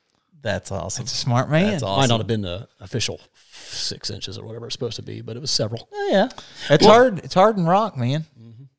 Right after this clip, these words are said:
Speaker 1: well,
Speaker 2: Start
Speaker 1: well,
Speaker 2: digging.
Speaker 1: Jason, why don't you tell people where they can find you online? 'Cause I think, I think there's gonna be a lot of people wanting to watch some of these videos of the stuff you've been talking about.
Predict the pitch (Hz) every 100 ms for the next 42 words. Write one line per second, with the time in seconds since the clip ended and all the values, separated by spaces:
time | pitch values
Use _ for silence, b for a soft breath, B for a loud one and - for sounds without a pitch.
0 | - 165 - 156 165 185 156 127 143 220
1 | 285 302 285 294 _ _ _ _ _ _
2 | 226 320 196 147 120 120 107 107 104 104
3 | 101 110 107 110 101 95 92 101 143 131
4 | 151 190 196 156 - B B B _ 147
5 | 190 202 160 165 139 143 135 147 131 120
6 | 117 117 113 123 110 104 101 120 110 104
7 | 95 - 127 - 104 104 107 101 104 90
8 | 82 -